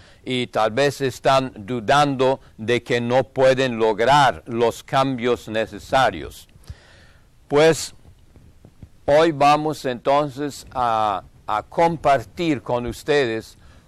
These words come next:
unas dos ideas que les pueden ayudar, eh, o separadas o juntas, como para lograr de hacer, eh,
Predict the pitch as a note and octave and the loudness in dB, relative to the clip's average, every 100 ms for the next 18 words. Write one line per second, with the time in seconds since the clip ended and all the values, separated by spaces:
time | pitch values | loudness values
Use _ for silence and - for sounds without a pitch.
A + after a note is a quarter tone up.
0 | _ - D3+ D#3+ D#3+ - C3+ G#2 D#3+ F3 | _ -6 -4 0 0 -2 -12 -2 2 2
1 | - - D#3 C3 D3 D3+ G#2+ F2+ - - | 0 -10 -10 -2 2 4 2 -2 -10 -20
2 | - C3+ B2 A#2 - B2+ C#3+ D3+ D3 - | -8 -6 -4 -6 -8 -2 0 0 -2 -4
3 | C3 B2+ A2+ G#2+ C3+ A2+ G2 A2+ - _ | -4 -2 -6 0 2 2 2 -2 -10 _
4 | - _ - - A2 A2 G2+ F#2+ - A#2+ | -20 _ -16 -6 -2 0 0 -4 -4 0
5 | B2+ - D3 - A#2+ B2 D3 D#3+ D#3+ D3+ | 0 0 -2 0 0 2 4 4 2 0
6 | - D3 C#3 G#2+ - D#3+ E3+ D#3 - C3 | -4 -4 -2 -2 -4 -2 -2 -2 0 0
7 | C3+ - - _ _ C3 B2+ B2 - B2+ | 0 -8 -20 _ _ -4 0 -2 0 0
8 | B2 A#2+ A2+ F2 _ _ B2 B2 A#2 G#2+ | 2 2 0 -2 _ _ -2 2 2 0
9 | B2 C#3+ D3 C3 A2 B2 B2 A2 A2 G#2+ | 2 4 2 0 -2 0 0 0 -4 -4
10 | - C3+ C3+ G#2+ A#2 A#2+ A2 | -2 2 2 0 2 4 2